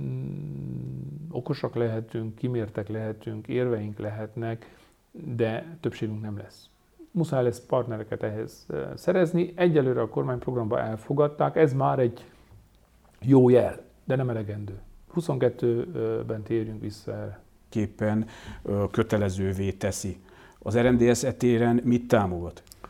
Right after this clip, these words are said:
Speaker 1: Lesz a jövő héten egy koalíciós egyeztetés erről a tervezetről, amit Rafila készített elő.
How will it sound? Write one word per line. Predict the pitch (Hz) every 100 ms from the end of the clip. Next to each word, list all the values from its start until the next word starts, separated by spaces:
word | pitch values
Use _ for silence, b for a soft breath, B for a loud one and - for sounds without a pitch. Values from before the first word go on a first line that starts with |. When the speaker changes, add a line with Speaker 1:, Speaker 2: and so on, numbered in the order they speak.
| B B B B B B B - - _ _ _
Speaker 1:
Lesz | 131 151 151
a | 139 117 113 110 120 123 123
jövő | 127 127
héten | 120 117 113 113
egy | 113 113 110 110
koalíciós | 113 120 120 117 110
egyeztetés | 117 113 117 117 104 113
erről | 110 110 107
a | 107 107 107
tervezetről, | 104 113 117 127 127 120
amit | 110 107
Rafila | 113 - 120 104
készített | 110 104 117 110 -
elő. | - 120 147